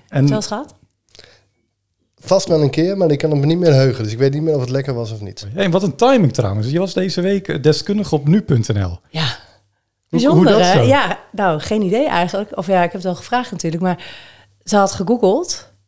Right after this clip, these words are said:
Speaker 1: Mhm.
Speaker 2: de journaliste, of de, de, de dame die het stukje heeft geschreven. En ze kwam op mij uit.
Speaker 1: Nou,
Speaker 2: Dus
Speaker 1: dat is
Speaker 2: ze, ze belde mij en, eh, eh, het was eigenlijk naar aanleiding van een, volgens mij een, een persbericht van een bedrijfsketeraar, dat er minder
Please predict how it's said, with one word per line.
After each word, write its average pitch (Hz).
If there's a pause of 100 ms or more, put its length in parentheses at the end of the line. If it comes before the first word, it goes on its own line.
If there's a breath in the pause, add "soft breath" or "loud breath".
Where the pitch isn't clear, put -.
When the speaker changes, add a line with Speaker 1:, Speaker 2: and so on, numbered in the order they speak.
Speaker 1:
Mhm. 104
Speaker 2:
de 180
journaliste, 180
of 196
de, 180
de, 156
de 165
dame 160
die 160
het 156
stukje -
heeft 165
geschreven. 180 (920 loud breath)
En 254
ze 202
kwam 185
op 143
mij 196
uit. 226 (440)
Speaker 1:
Nou, -
Speaker 2:
Dus 220
Speaker 1:
dat 226
is 214
Speaker 2:
ze, 214
ze 196
belde 190
mij 247 (120)
en, 196
eh, 175
eh, 170
het 175
was 208
eigenlijk 226
naar 208
aanleiding 202
van 196
een, 185
volgens 185
mij 247
een, 202
een 185
persbericht 180
van 175
een 165 (300 soft breath)
bedrijfsketeraar, 220
dat 180
er 170
minder 175